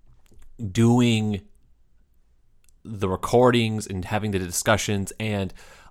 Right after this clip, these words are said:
uh, now that we've steered not dir-, o-, away from only new music, uh,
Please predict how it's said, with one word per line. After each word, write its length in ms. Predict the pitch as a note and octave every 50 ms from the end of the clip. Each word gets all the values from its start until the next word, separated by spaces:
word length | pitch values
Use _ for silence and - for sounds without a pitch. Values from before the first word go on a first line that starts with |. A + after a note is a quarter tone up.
| -
uh, 240 | F#2 G2 F#2+ F#2 F#2+
now 220 | G#2 A2 A#2 B2+
that 100 | B2+ C3
we've 460 | B2+ A#2+ A2 F#2 F#2+ F#2 - - - -
steered 880 | - - - - - - D#3 D#3 D3+ D3+ D3+ D3 C#3+ C#3+ C3+ C#3 C#3 - - - - _ _ -
not 340 | - C3+ C3+ C3 C3+ A2+ A2+
dir-, 240 | - A#2 G#2+ A2+ - - -
o-, 280 | G2 A#2+ A#2+ A#2+ - -
away 360 | - - A2+ A2 A#2 A#2 A#2
from 260 | A#2 - A#2+ G#2+ G#2+ -
only 300 | A#2+ A2 A#2 A#2 A#2+ A2+
new 160 | A2 G#2+ G2+
music, 560 | F#2+ G2+ G#2 A2 B2 B2 A2 A#2 A2 - - -
uh, 480 | - G#2 G2+ G2 G2 F#2+ F#2 F#2 F#2 F#2